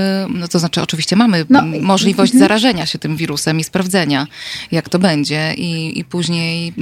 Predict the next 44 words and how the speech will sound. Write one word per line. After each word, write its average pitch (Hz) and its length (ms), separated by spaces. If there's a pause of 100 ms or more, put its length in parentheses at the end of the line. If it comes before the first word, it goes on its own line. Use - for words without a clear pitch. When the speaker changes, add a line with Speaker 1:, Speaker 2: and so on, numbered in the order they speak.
(120)
Speaker 1:
pewnie 170 340
już 165 240
się 175 80
go 160 120
będziemy 165 360
mniej 240 300
bać, 160 200
wiedząc, 156 400
że 160 120
jesteśmy 165 580
uodpornieni 170 600
już 151 180
tak, - 300
y, 156 200
organicznie. 180 720 (380)
Ale 196 120
to 214 80
chyba 214 160
nie 226 160
jest - 200
dobra 151 260
droga. 151 420 (960)
Więc, 175 880
y, 180 340
Speaker 2:
No, 320 140
na 285 140
pewno 302 260
nie 285 120
ekspozycja. 208 760
Speaker 1:
Mhm, 190 680
no 196 60
Speaker 2:
<laughs> - 0
To 185 80
Speaker 1:
właśnie. 262 300
Speaker 2:
nie 202 60
jest 185 140
najlepszy 190 420
pomysł 190 420
w - 40
obecnym 196 580
czasie. 196 360
Speaker 1:
Mhm. 180 600
Speaker 2:
E, 226 480 (100)
ale, 226 300